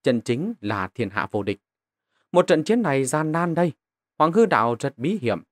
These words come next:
từng nói qua rằng cuộc đời này chỉ vì chứng đạo mà sống. Đây là một kẻ không thể trêu vào. Hắn đã quyết định xuất thủ, khẳng định là vì tìm đối thủ để đại chiến ngộ đạo. Thiên Hoàng Tử cộng thêm một đôi huỳnh bội hỏa lần động.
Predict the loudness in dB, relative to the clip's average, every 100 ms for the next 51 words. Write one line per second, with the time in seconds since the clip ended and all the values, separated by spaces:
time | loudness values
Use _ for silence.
0 | _ _ -2 2 2 2 0 0 -2 -2
1 | 0 0 0 -2 -2 -4 -4 -4 -2 -2
2 | -2 -4 -2 -2 -2 -4 -4 -4 -4 -6
3 | _ _ _ 0 2 4 0 -2 -4 -6
4 | -8 -8 -4 -4 -2 -6 -4 -4 -4 -4
5 | -6 _ _ _ _ -2 0 2 0 0
6 | -6 -4 -6 -2 -4 -4 -8 _ _ -2
7 | 0 0 0 -6 -2 -2 0 -2 -4 -2
8 | -2 -2 -2 -4 -6 -2 -2 -2 -6 -6
9 | -6 -4 -2 -4 -2 -6 -6 _ _ _
10 | _ _ _ _ _ 2 4 4 2 2
11 | 4 2 2 -2 -2 -2 _ 0 0 2
12 | -2 0 -2 -2 -2 -4 -4 -4 -4 -4
13 | -4 -2